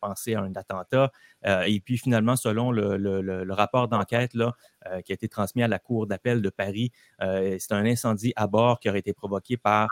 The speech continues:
la conjonction de deux facteurs, une fuite du masque à oxygène du copilote et la combustion d'une cigarette,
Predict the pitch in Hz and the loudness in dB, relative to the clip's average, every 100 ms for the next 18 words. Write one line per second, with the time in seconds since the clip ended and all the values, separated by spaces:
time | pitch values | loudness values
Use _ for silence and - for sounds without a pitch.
0 | - _ - 101 131 120 123 - 151 131 | -4 _ -6 -4 0 2 2 2 0 2
1 | 107 98 135 - 110 139 147 151 - 107 | 2 2 2 2 0 2 2 0 -2 -4
2 | 98 - 160 165 - 92 104 120 120 107 | -4 0 2 2 -4 -6 0 0 0 -2
3 | 101 104 110 123 104 104 - 98 110 - | 0 0 2 0 -2 -6 -4 0 0 0
4 | _ _ - 151 127 107 117 104 - - | _ _ 2 4 4 0 0 -2 -2 -2
5 | 127 113 98 90 - 107 95 107 | 0 0 -2 -4 -2 0 0 -2